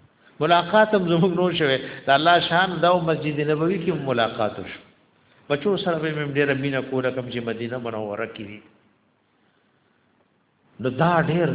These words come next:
لوی سړی و. د ګوره داسې داسې خلک رانیول چې قسم دې موږ ته دي وایي، که تاسو و په خوب کې هم د نوم واغوستو که نه، نو څو پیرې به معاوضتین اول په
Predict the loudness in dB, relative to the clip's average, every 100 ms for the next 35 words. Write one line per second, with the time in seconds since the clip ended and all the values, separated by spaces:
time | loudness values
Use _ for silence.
0 | 2 2 0 -4 -8 -10 -14 -20 _ _
1 | _ _ _ _ _ _ _ _ _ _
2 | _ _ _ _ _ _ _ -8 0 4
3 | 6 4 6 4 4 4 2 2 2 2
4 | 4 2 2 2 2 0 0 0 0 -2
5 | -4 -2 -4 -4 -2 0 2 0 2 2
6 | 4 2 2 0 0 4 4 4 2 2
7 | 2 0 0 -2 4 4 4 2 0 -2
8 | -2 -2 -6 -10 -20 -20 _ _ _ -4
9 | 0 4 4 4 4 4 4 2 0 -6
10 | -2 4 4 4 2 2 2 4 4 4
11 | 2